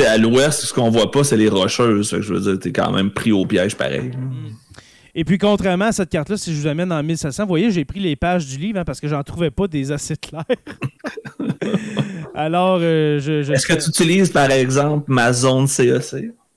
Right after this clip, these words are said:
Speaker 2: Non, non, c'est vraiment des, des screenshots de, de cartes que je fais avec, euh, avec, euh, le livre. Mais,
Speaker 1: Ok,
Speaker 2: tu
Speaker 1: ok.
Speaker 2: tu sais, vous voyez, en mille sept cents, ça ressemble à ça, là. Vous voyez que encore la vallée, la, la vallée de l'Ohio,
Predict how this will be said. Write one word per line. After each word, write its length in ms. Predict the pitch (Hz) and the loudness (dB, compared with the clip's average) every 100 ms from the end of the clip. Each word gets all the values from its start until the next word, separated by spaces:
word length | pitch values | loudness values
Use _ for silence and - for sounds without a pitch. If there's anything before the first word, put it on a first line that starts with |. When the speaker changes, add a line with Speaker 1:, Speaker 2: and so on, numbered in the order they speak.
| _ - 165 | _ -10 0
Speaker 2:
Non, 160 | 277 311 | 2 2
non, 160 | 339 | 2
c'est 160 | 226 185 | 0 0
vraiment 300 | 170 180 247 | 0 0 0
des, 300 | 196 175 156 | 0 0 0
des 180 | 151 160 | -2 -4
screenshots 640 | - 214 202 156 208 220 | -4 -2 -2 -2 -4 -2
de, 320 | 175 143 143 | -4 -2 -4
de 140 | 135 143 | -2 -4
cartes 320 | - 190 - | -4 -6 -6
que 100 | 139 | -10
je 60 | - | -6
fais 160 | 170 | -6
avec, 280 | 165 135 - | -6 -8 -8
euh, 360 | 127 120 113 117 | -6 -6 -6 -6
avec, 240 | 120 135 135 | -8 -8 -6
euh, 100 | 120 | -4
le 120 | 117 | -4
livre. 360 | 120 196 165 - - 190 170 - | -6 -8 -10 -12 -18 -20 -16 -6
Mais, 300 | 147 175 151 | 0 0 0
Speaker 1:
Ok, 60 | |
Speaker 2:
tu 80 | - | -4
Speaker 1:
ok. 60 | - | -4
Speaker 2:
tu 100 | 143 | -2
sais, 140 | 247 | -2
vous 80 | 180 | -2
voyez, 520 | 151 180 180 214 247 | 0 2 2 2 0
en 240 | 160 160 160 | 0 -2 0
mille 220 | 208 226 | 0 0
sept 240 | - 160 | 0 -4
cents, 240 | - 202 202 | -2 -2 -2
ça 140 | 156 | -6
ressemble 320 | - 185 180 | -6 -4 -2
à 100 | 151 | -4
ça, 240 | 127 175 165 | -4 0 0
là. 80 | 143 | 0
Vous 80 | |
voyez 240 | 139 151 202 | 0 -2 0
que 160 | 165 | -2
encore 400 | 156 151 147 202 | -2 -4 0 2
la 100 | 220 | 2
vallée, 300 | 175 175 185 - | 2 0 -2 -4
la, 240 | 156 147 | -4 -2
la 100 | 147 | -2
vallée 200 | 147 170 | -2 -4
de 60 | 180 | 0
l'Ohio, 540 | 175 165 143 156 190 | 2 2 0 0 0